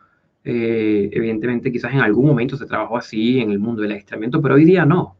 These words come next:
Hoy día se utilizan más como un refuerzo negativo, como para ejercer algo, algo de presión nomás en algunos momentos muy puntuales del aprendizaje, y, y de resto, como tú lo planteas, existe la posibilidad de desvanecer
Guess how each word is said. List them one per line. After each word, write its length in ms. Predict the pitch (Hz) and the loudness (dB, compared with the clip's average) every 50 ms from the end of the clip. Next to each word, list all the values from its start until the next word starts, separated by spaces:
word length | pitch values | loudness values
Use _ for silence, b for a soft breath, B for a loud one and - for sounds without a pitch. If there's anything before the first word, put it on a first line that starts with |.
| _ _ - | _ _ -18
Hoy 140 | - 131 - | -12 -8 -4
día 140 | 123 139 | -4 -4
se 80 | 143 147 | -2 -2
utilizan 320 | 143 135 135 - 143 143 | -2 -2 -2 -2 -2 -2
más 160 | 131 135 143 147 | -2 -4 -6 -6
como 160 | - 160 160 | -2 -2 0
un 80 | 147 | 0
refuerzo 320 | 147 143 139 135 131 135 139 | 0 -2 -4 -6 -6 -6 -4
negativo, 580 | 135 131 135 123 - 120 123 135 147 165 165 B B B B B B | -4 -4 -6 -8 -6 -2 0 0 0 0 -4 B B B B B B
como 240 | - - 123 120 - | -12 -12 -12 -10 -8
para 140 | - - - | -10 -10 -10
ejercer 280 | 117 113 107 110 127 131 | -12 -12 -8 -6 -4 -2
algo, 340 | 131 131 127 143 147 - | -2 -2 -4 -6 -6 -4
algo 300 | - 120 117 107 104 123 | -4 -2 -4 -4 -4 -6
de 80 | 120 120 | -8 -8
presión 480 | - - 117 - - - 120 127 143 160 | -8 -12 -16 -16 -8 -6 -4 0 2 2
nomás 300 | 151 135 - 139 147 156 | 2 2 0 -2 -4 -2
en 100 | 147 139 | -4 -4
algunos 460 | 117 113 107 139 147 160 175 175 165 | -4 -4 -2 0 0 2 2 0 -2
momentos 360 | 156 139 135 135 135 143 143 135 | -2 -4 -4 -4 -4 -4 -4 -2
muy 100 | 135 139 | -2 -2
puntuales 440 | - - 139 127 - 123 120 123 127 | -2 -2 -4 -4 -4 -6 -8 -6 -6
del 60 | 120 | -8
aprendizaje, 680 | - - 113 135 151 160 160 - 113 110 - 156 165 170 b b b b b b b b _ | -8 -4 -2 0 0 0 0 -2 -4 -4 -4 -2 -4 -4 b b b b b b b b _
y, 600 | - 135 120 117 113 110 107 101 101 101 104 - - 117 | 2 4 4 4 4 4 4 4 4 2 0 -2 -4 -4
y 40 | |
de 100 | 113 113 | -2 -2
resto, 300 | 107 113 113 - - 147 | -4 -6 -6 -4 0 0
como 140 | 135 127 113 | 0 0 0
tú 80 | - 127 | 0 -2
lo 100 | 135 - | 0 0
planteas, 340 | 139 120 107 - 123 123 131 | 0 -2 -2 -4 -8 -8 -10
existe 260 | - - - - 123 | -14 -20 -14 -10 -8
la 120 | 123 120 | -8 -8
posibilidad 400 | - - - 117 113 110 113 110 | -8 -10 -10 -8 -6 -4 -4 -2
de 100 | 110 113 | -2 -2
desvanecer 720 | 113 113 - - 110 107 107 107 104 - 151 147 - - | -2 -2 -4 -2 -2 -2 -2 -4 -4 0 0 0 0 -2